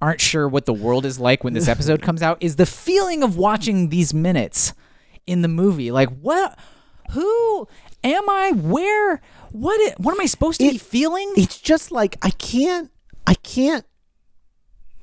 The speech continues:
Speaker 2: I just can't reckon with the fact that this movie took them one year longer to make than the other two movies.
Speaker 1: God.
Speaker 2: But it is,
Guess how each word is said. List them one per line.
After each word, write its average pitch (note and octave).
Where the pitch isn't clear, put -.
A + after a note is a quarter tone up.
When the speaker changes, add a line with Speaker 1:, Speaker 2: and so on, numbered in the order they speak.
Speaker 2:
I E3+
just -
can't C#4+
reckon F#3
with D3+
the C3+
fact B2+
that A#2
this D3+
movie A#2
took -
them B2
one E3
year F3
longer C#3
to C3+
make A2+
than C3
the C3
other B2
two A#2
movies. F2
Speaker 1:
God. -
Speaker 2:
But D#3+
it E3
is, D3+